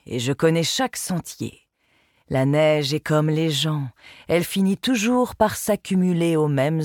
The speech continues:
endroits. Il suffit d'éviter les coins les plus fréquentés. »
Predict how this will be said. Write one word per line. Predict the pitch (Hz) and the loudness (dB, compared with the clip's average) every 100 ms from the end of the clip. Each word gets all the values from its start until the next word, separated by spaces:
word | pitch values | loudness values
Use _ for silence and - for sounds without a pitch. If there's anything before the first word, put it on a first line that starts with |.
| 151 | -2
endroits. | 143 113 101 - - _ _ _ _ _ _ | -2 -2 -6 -8 -12 _ _ _ _ _ _
Il | 143 131 | -6 -4
suffit | - 143 - 156 | -4 -8 -4 -4
d'éviter | 139 131 127 - 147 135 | 0 0 -2 -2 0 0
les | 127 | -2
coins | - 139 135 | -2 0 0
les | 113 | -2
plus | - 127 | -4 -8
fréquentés. » | - 143 - 151 - 180 139 | -8 -10 -8 -8 -8 -10 -10